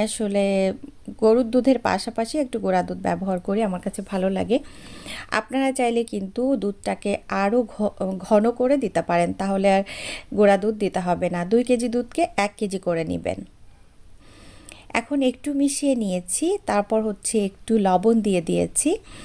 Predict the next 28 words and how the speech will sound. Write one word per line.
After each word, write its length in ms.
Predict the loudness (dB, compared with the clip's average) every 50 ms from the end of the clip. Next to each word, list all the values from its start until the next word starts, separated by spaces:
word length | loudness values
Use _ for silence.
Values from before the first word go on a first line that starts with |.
| -18 -18 -18 -18 -16 -16 -16 -16 -8 -4 0 0 2 2
আর 180 | 2 2 0 0 0 0
দিয়ে 160 | 2 2 2 2
দিলাম 220 | 0 0 0 0 0 -2
হচ্ছে 260 | -4 -4 -4 -4 -2 -4 -2 0 0 2 2
এলাচ, 280 | 2 2 2 2 0 0 2 2
দারচিনি। 560 | 2 2 2 0 -4 -4 -2 -2 0 -2 -2 -4 -8 -14 -20 -20 -10 -6 -2 -2
আর 80 | 0 0 0
মিষ্টি 260 | -2 -2 -4 -4 -4 -2 -2
জিনিসে 300 | 0 -2 -2 -2 -2 -2 -2 0
আমি 140 | 0 0 0 -2
একটু 180 | -4 -6 -8 -8 -8 -4
সামান্য 340 | -4 -2 0 0 0 2 2 2 2 2
লবণ 280 | 2 2 2 0 0 0 -2
খাই, 200 | 0 2 4 4 4 2 -4 -10 -12 -10 -10 -12 -12 -4 -2 0
আমার 160 | 2 2 2 0
কাছে 180 | -2 -2 -2 -2 0 0
মনে 160 | 0 0 0 0 -2
হয় 240 | -2 0 2 2 2 2 2
লবণটা 380 | 2 2 0 0 0 0 0 0 2
দিলে 140 | 2 2 2 2 0
মিষ্টিটা 320 | -2 -4 -6 -4 -2 -2 -2 -2
একটু 140 | -4 -6 -4 -2
গাঢ় 200 | 0 2 2 2 2 0
হয়। 180 | -2 -4 -4 -6 -10 -14 -18 -20 -20 -20 -20 -20 -20 -20 -20 -20 -20 -20 -20 -20 -20 -20 -20 -20 -20 -20 -20 -20 -20 -20 -20 -20 -20 -18 -16 -16 -14 -14 -16 -16 -2 2 2 2
এই 80 | 4 4 2
পর্যায়ে 380 | 2 2 2 2 2 2 2 2 2 2
যখন 300 | 2 0 0 -4 -4 -4 -4 -2 0
বলক 260 | 2 2 2 2 0